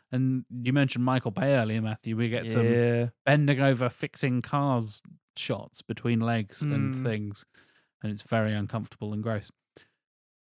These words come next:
Speaker 1: Anyway, Lenny is thrilled to find the kids, his kids, playing with cup and string telephones and, like, being wholesome and stuff and being away from computers and whatnot, 'cause technology bad,
Speaker 3: Mm.
Speaker 1: I guess. Ignoring the fact that he's a Hollywood agent.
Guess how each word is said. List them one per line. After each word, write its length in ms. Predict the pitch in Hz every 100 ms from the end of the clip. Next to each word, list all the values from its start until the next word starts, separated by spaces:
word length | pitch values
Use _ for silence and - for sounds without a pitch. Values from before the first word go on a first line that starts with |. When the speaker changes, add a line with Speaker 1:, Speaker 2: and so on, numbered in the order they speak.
| _ _ _ -
Speaker 1:
Anyway, 320 | 165 135 110 117
Lenny 280 | 135 175 190
is 100 | 175
thrilled 280 | - 160 160
to 60 | 143
find 260 | - 143 131
the 40 |
kids, 440 | - 135 123 - -
his 160 | 139 127
kids, 240 | 131 123
playing 380 | - 143 127 120
with 140 | 113
cup 260 | - 131 -
and 140 | 123
string 260 | 117 131 120
telephones 800 | - 170 160 - 151 143 143 131
and, 120 | 123
like, 280 | 113 113 113
being 200 | 135 117
wholesome 460 | 113 165 151 - 147
and 120 | 135
stuff 300 | - 139 127
and 100 | 123
being 220 | 123 120
away 260 | 117 117 120
from 240 | - 120
computers 600 | - 120 - 160 147 135
and 120 | 135
whatnot, 460 | 135 120 123 120 -
'cause 360 | - 110 107 - _ -
technology 560 | 127 110 120 120 113
bad, 300 | 110 131 120
Speaker 3:
Mm. 40 | 113
Speaker 1:
I 80 |
guess. 400 | 113 117 113 - - _ _ _ _ _
Ignoring 200 | 127 117
the 60 | 110
fact 220 | 107 110
that 80 | -
he's 160 | 113 107
a 40 |
Hollywood 280 | 135 117 110
agent. 360 | 113 113 120